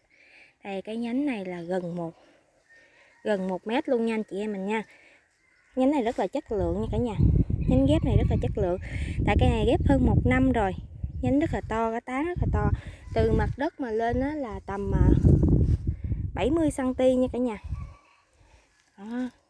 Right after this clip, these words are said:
anh chị em mình thấy cái nhánh nè. Rất là to nha. Cái mắt ghép này nó cũng đã liền hết rồi cả nhà ơi. Nó liền mặt thẹo luôn rồi. Từ cây mẹ đến cái này nó liền luôn rồi, rất là to nha.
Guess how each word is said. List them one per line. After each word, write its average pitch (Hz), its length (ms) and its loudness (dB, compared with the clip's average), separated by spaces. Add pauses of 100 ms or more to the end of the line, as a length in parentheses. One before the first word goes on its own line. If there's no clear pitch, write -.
anh 220 80 -12
chị 185 140 -10
em 208 120 -6
mình 185 120 -6
thấy 254 140 -6
cái 262 80 -2
nhánh 247 180 2
nè. 269 100 2 (1120)
Rất 269 160 -10
là 214 140 -14
to 226 260 -4
nha. 233 240 -2 (560)
Cái 254 80 -8
mắt 285 200 -4
ghép 311 220 2
này 240 120 -4
nó 202 160 -8
cũng 247 120 -2
đã 254 80 2
liền 202 280 2
hết 254 240 -2
rồi 220 80 -10
cả 208 100 -12
nhà 214 220 -6
ơi. 214 120 0 (680)
Nó 277 100 0
liền 202 220 2
mặt 185 200 -6
thẹo 175 220 -8
luôn 220 160 -2
rồi. 190 120 -2 (680)
Từ 196 160 -2
cây 226 160 -4
mẹ 208 140 -2
đến 185 160 -4
cái 262 80 -4
này 226 100 -4
nó 202 120 -4
liền 202 240 0
luôn 208 120 -4
rồi, 202 100 -4
rất 233 140 -10
là 208 120 -10
to 220 260 -4
nha. 214 280 -6